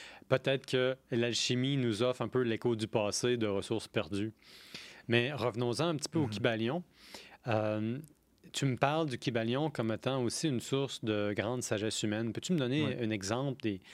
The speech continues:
Speaker 1: des sources de sagesse que toi, tu trouves que dans le livre ?
Speaker 2: Euh, ça me ferait plaisir.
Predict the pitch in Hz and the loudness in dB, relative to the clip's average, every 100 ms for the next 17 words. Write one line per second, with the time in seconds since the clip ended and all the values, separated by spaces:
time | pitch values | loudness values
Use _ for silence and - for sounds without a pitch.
0 | - - 101 - 131 107 - 123 107 139 | -12 -4 -2 2 2 2 0 0 2 -2
1 | - 113 123 120 - - 131 120 117 107 | -4 -2 0 -2 -4 0 0 0 -2 -2
2 | 101 113 160 - - - - - - - | -2 -4 -6 -14 -20 -18 -16 -16 -14 0
3 | 113 110 104 104 - 104 92 92 - 95 | 4 4 4 0 -2 -6 -4 -8 -6 -6
4 | 92 98 156 | -6 -10 -12